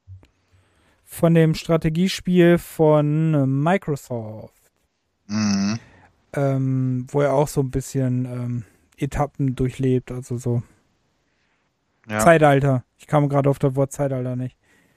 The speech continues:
Speaker 2: Kenn ich, hab ich aber nie angefangen.
Speaker 1: Ja, hab ich irgendwann, äh, also hab ich früher ganz gerne gespielt, aber könnte ich jetzt auch nicht mehr viel Einzelnes zu sagen.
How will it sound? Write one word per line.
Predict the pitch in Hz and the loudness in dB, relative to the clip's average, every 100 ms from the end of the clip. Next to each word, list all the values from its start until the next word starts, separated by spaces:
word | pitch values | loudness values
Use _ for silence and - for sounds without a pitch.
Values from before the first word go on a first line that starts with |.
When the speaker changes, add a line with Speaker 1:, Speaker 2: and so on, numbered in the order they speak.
| - | -8
Speaker 2:
Kenn | 110 107 | -4 -4
ich, | 95 98 | -4 -4
hab | 95 | -4
ich | |
aber | 90 92 | -2 -2
nie | 95 82 | -2 -2
angefangen. | 95 92 90 - 92 90 - _ _ _ _ | -4 -4 -6 -6 -6 -6 -10 _ _ _ _
Speaker 1:
Ja, | 143 139 135 | -8 -8 -2
hab | 165 233 | 0 0
ich | - | 0
irgendwann, | 214 202 196 185 180 180 175 | 0 0 2 2 2 0 -2
äh, | 160 160 160 | -2 -2 -2
also | 170 160 | -2 4
hab | 196 | 4
ich | 214 - | 4 0
früher | - 220 214 202 - _ _ _ | 4 8 8 6 2 _ _ _
ganz | - 180 175 | 0 0 2
gerne | 190 190 202 | 0 2 0
gespielt, | 180 - 185 170 160 | -4 -6 0 2 0
aber | 143 139 | -2 -4
könnte | - 135 131 | -4 -6 -6
ich | |
jetzt | 131 - | -8 -12
auch | 127 | -8
nicht | 135 | -6
mehr | 131 127 | -4 -6
viel | - 143 135 131 | -8 -8 -6 -6
Einzelnes | 127 135 - 131 123 | -10 -14 -10 -12 -12
zu | - | -12
sagen. | 131 131 131 | -8 -8 -8